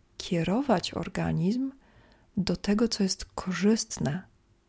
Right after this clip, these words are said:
faktycznie korzystne. Ujmijmy to tak. Strefa komfortu, która pozwala organizmowi na najlepszy, najbardziej właśnie komfortowy sposób funkcjonowania, czyli tobie jako świadomości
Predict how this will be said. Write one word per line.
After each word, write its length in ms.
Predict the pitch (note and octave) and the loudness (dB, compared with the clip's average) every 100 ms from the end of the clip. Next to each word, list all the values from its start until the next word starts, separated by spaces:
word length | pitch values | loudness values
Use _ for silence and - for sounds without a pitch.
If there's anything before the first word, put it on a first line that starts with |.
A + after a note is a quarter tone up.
| _ - | _ -20
faktycznie 760 | - G3 F#3 - E3+ - - F3 | -6 -4 -4 -4 -2 0 -2 -2
korzystne. 800 | - F#3+ G#3 G3+ - - D#3 F3+ _ _ _ _ - - - - - _ - - - _ - - - - | -2 2 4 4 0 -4 -4 -4 _ _ _ _ -14 -10 -10 -12 -18 _ -20 -20 -20 _ -20 -20 -20 -8
Ujmijmy 640 | - F#3+ F#3+ A3 B3 A#3+ | 2 8 10 10 8 4
to 140 | A3+ G#3 | 4 -2
tak. 520 | - E3 - - - _ - - - - - _ | 0 -2 -4 -10 -16 _ -20 -20 -20 -20 -20 _
Strefa 520 | - - G3 A3+ - | -4 0 2 2 2
komfortu, 760 | A#3+ A#3 A3 A3 G#3 F#3+ - - - - - - - | 2 4 4 4 2 2 -2 -6 -8 -20 -20 -20 -16
która 600 | - - F#3 F3+ F3 F3+ - _ | -6 0 2 2 2 -2 -6 _
pozwala 840 | - F#3 F#3 F#3+ G3 G#3+ A3 A#3 - - | 0 0 2 4 4 4 2 0 -2 -4
organizmowi 960 | F#3+ F#3+ F#3+ F#3+ F#3 F#3+ F#3+ F#3+ F3 | -2 2 4 4 6 6 6 2 0
na 180 | F3 E3+ | 0 0
najlepszy, 1040 | E3+ F3+ F#3 F#3+ G#3 - - A3+ G#3+ G#3+ | 2 2 4 4 2 0 -2 0 0 2
najbardziej 640 | A3 F#3 F#3 F#3 F#3 G3 G3 | 2 2 0 0 2 2 2
właśnie 480 | - F3 E3+ - F#3 | -2 -4 0 -2 -2
komfortowy 800 | - F#3+ - F#3 - G3 G3 E3+ | 2 2 2 -2 2 2 2 0
sposób 520 | - - F3+ F#3+ - | -2 -2 -2 -4 -4
funkcjonowania, 840 | G#3 G3 - G3 G3 F#3+ E3+ D#3+ - | -2 -2 2 4 6 4 2 0 -4
czyli 220 | - E3 | -4 -6
tobie 340 | - A3 F#3 | 0 4 4
jako 260 | D#3+ - F#3+ | 2 -2 -4
świadomości 800 | - E3+ F3 F#3 F#3+ F#3+ - | -4 0 2 4 4 2 -6